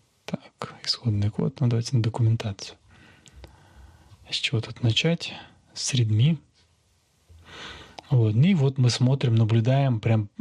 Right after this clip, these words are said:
вот все в одном файле. У нас прям целое приложение. То есть мы просто зарекварили библиотеку, get, все, погнали. То есть мы этот Ruby файл запустили,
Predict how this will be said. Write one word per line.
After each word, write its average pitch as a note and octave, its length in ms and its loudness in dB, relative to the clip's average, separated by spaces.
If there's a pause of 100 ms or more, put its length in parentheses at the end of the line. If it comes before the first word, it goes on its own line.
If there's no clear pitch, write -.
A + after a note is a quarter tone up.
(160)
вот B3+ 460 2
все G#2 420 -2
в G#2 80 -4
одном A2 320 2
файле. D#3 520 -2 (600)
У A#2+ 80 0
нас C#3+ 240 2
прям G#2 300 -2
целое B2 340 0
приложение. G#2+ 720 0 (640)
То - 60 -14
есть - 100 -6
мы A#2 120 4
просто A#2 320 -2
зарекварили G#2+ 560 0
библиотеку, C3 800 0 (100)
get, C#3 300 0 (140)
все, - 320 -2 (220)
погнали. A2 320 0
То - 80 -4
есть A2 100 -2
мы C3+ 100 2
этот B2+ 240 -2
Ruby A#2 280 0
файл A2 340 -2
запустили, D#3 600 -2